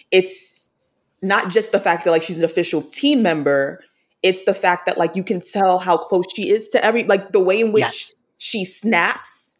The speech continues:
Speaker 1: like, when she doesn't know that, uh, Star-Lord and Groot made it off the ship and that they, you know, like, or she doesn't know that Gamora is, is flying off and, like, they, like, she thinks they've been exploded. And
Speaker 2: Yeah.
Speaker 1: she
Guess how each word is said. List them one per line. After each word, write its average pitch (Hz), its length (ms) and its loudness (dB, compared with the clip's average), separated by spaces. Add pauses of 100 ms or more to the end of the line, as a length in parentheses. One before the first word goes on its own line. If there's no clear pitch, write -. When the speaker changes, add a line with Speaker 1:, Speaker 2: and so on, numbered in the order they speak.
Speaker 1:
like, 190 140 0
when 202 380 0 (580)
she 240 220 0
doesn't 220 280 0
know 180 440 2
that, 151 480 2
uh, 143 520 2
Star-Lord 156 840 0
and 151 160 -2
Groot 160 300 -2
made 156 180 2
it 156 100 2
off 143 160 0
the 151 40 -4
ship 151 380 0
and 151 100 -4
that 135 220 -2
they, 156 80 0
you 143 240 -4
know, - 100 -4
like, 160 220 2
or 165 100 4
she 175 120 -2
doesn't 185 180 2
know 170 80 4
that 165 100 4
Gamora 165 540 2 (320)
is, 170 380 -2
is 170 120 0
flying 175 440 2
off 160 260 2
and, 151 160 -4
like, 190 160 2
they, 208 180 0
like, 208 120 4
she 254 140 -2
thinks 226 200 -4
they've 196 140 2
been 185 120 2
exploded. 208 600 0 (420)
And 185 160 4
Speaker 2:
Yeah. - 60 -2
Speaker 1:
she 190 200 -2